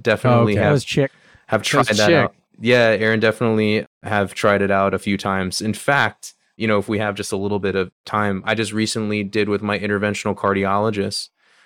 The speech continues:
Speaker 1: we did a large pericardial hematoma, which we aspirated with large catheters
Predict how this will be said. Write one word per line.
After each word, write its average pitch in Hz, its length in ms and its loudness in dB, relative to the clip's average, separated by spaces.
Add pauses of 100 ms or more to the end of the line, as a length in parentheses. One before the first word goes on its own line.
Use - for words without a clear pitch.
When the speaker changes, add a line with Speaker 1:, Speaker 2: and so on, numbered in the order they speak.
(160)
Speaker 1:
we 107 180 0
did 104 280 2
a 101 320 0
large 101 560 0
pericardial 101 640 -2
hematoma, 98 760 -2
which 95 240 -4
we 98 300 -2
aspirated 95 680 -4
with 92 360 -6 (200)
large 98 260 -2
catheters 98 760 -6